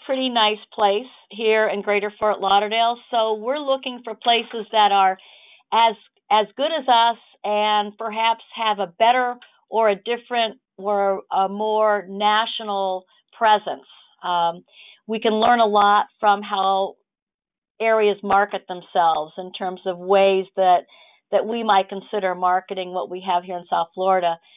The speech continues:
We always say that we're so busy growing companies that we often don't pick our head up and talk about ourselves. So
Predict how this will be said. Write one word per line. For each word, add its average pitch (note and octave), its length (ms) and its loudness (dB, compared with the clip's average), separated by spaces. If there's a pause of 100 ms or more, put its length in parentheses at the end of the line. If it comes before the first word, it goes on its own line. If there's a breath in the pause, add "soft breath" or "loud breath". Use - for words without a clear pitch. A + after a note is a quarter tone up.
(320 soft breath)
We G#3+ 160 0
always G#3+ 360 2 (120)
say G3 300 0
that F#3 160 -2
we're G#3+ 200 -6
so A#3 140 -2
busy G3+ 720 0
growing G#3 500 2
companies F#3+ 560 -8
that G3 200 0
we F#3+ 100 -4
often F#3+ 420 2
don't F#3+ 260 -8
pick G#3 140 -10
our F3+ 120 2
head A#3+ 280 2
up G3 200 2
and F3+ 160 -14
talk A#3 260 -4
about E3+ 220 -2
ourselves. D#3 640 -6
So F#3+ 280 4